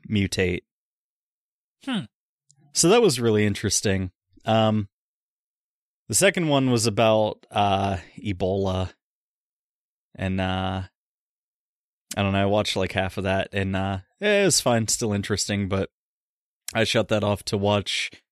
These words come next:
Speaker 1: uh, our dick pic. And, uh,
Speaker 2: <laughs>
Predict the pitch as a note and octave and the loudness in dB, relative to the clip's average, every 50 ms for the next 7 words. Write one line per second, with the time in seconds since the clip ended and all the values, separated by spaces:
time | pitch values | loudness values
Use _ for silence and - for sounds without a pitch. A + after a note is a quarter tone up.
0 | _ _ _ _ _ _ _ - - G2+ G2+ G2+ G2+ G2 - G#2 G#2+ G#2 G2 A#2 | _ _ _ _ _ _ _ -2 0 2 4 4 2 2 2 2 0 0 0 0
1 | A#2 - - - G2+ F2+ F2+ - - - _ _ _ _ _ _ _ _ _ _ | -2 -2 -2 -2 -2 -2 -2 -6 -14 -20 _ _ _ _ _ _ _ _ _ _
2 | _ _ _ _ _ _ _ _ _ _ _ _ _ - - - - - F2 F2+ | _ _ _ _ _ _ _ _ _ _ _ _ _ -20 -18 -10 -8 -6 -6 -4
3 | F2 F2+ F2+ F#2 F#2 F#2 F#2 F#2 - _ _ _ - | -4 -2 -2 -2 -2 -2 -4 -6 -8 _ _ _ -14